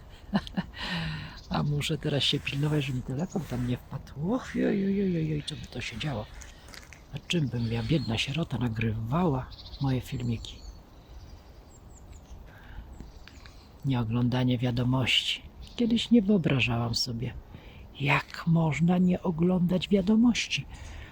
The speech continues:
Oglądałam na różnych kanałkach, żeby mieć swoje wyrobione zdanie na tematy takie, siakie i owakie.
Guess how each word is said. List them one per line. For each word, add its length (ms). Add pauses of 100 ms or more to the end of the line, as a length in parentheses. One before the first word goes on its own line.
(180)
Oglądałam 600
na 120
różnych 380
kanałkach, 640
żeby 240
mieć 280
swoje 340
wyrobione 500
zdanie 520
na 140
tematy 480
takie, 440
siakie 440
i 120
owakie. 440